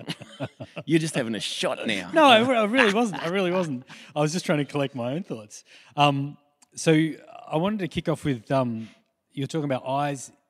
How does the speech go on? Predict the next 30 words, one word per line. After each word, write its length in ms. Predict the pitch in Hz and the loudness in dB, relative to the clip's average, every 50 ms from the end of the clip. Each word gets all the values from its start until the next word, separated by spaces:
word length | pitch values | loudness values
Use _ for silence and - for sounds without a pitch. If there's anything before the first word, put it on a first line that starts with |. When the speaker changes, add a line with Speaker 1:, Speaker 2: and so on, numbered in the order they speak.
| _ _ | _ _
Speaker 2:
ears, 580 | 127 131 131 127 123 123 120 113 - - - 123 _ | -10 -8 -6 -6 -6 -8 -10 -12 -16 -20 -20 _ _
and 80 | 113 117 | -18 -16
a 40 | 113 | -14
heart, 300 | - 127 - - _ 113 | -14 -14 -14 -16 _ -16
like, 200 | 113 104 104 - | -14 -14 -12 -8
eyes 160 | 123 131 110 | -8 -6 -6
Speaker 1:
Yeah. 80 | 110 110 | -6 -6
Speaker 2:
to 60 | 110 | -6
see, 180 | 120 120 117 117 | -8 -8 -8 -8
ears 140 | 120 117 - | -10 -12 -12
to 180 | - 113 117 - _ _ | -12 -14 -14 -16 _ _
hear, 260 | _ 117 110 110 104 - _ _ _ _ _ _ | _ -14 -14 -14 -14 -16 _ _ _ _ _ _
heart 240 | - 135 120 117 - | -6 -4 -4 -4 -6
to 60 | 127 | -10
understand. 600 | 117 110 104 101 - - - 123 120 110 101 98 - _ - | -14 -14 -14 -14 -14 -12 -10 -10 -10 -10 -12 -14 -18 _ -12
Speaker 1:
Yep. 200 | 101 104 - - | -12 -12 -10 -10
Speaker 2:
Just 160 | - 127 - | -12 -10 -8
look 180 | 151 160 160 - | -6 -6 -4 -4
at 120 | 165 127 | -6 -8
the 100 | 123 123 | -8 -10
eyes, 560 | 104 120 120 120 120 117 113 101 - - - - _ | -8 -8 -8 -6 -6 -8 -10 -12 -14 -16 -20 -20 _
um, 480 | 117 113 113 110 107 107 104 107 113 - _ | -14 -12 -10 -10 -12 -12 -14 -16 -18 -14 _
and, 140 | 127 123 127 | -8 -6 -6
uh, 60 | 127 123 - _ _ _ _ _ _ _ _ _ _ | -6 -8 -12 _ _ _ _ _ _ _ _ _ _
we 180 | 156 143 143 139 | -8 -4 -4 -2
look 220 | 135 156 175 - | 0 0 0 0
at 140 | 185 143 120 _ _ | 0 0 -2 _ _
Hebrews 360 | - - 151 156 147 143 - - | -6 -4 -2 -2 0 -2 -4 -4
twelve, 580 | - 131 131 131 127 120 110 101 - - _ _ _ _ _ _ _ _ _ _ 127 | -2 -2 0 0 0 -2 -4 -8 -12 -20 _ _ _ _ _ _ _ _ _ _ -6
um, 500 | 123 120 113 110 110 110 110 104 98 | -4 -4 -4 -4 -6 -8 -10 -12 -14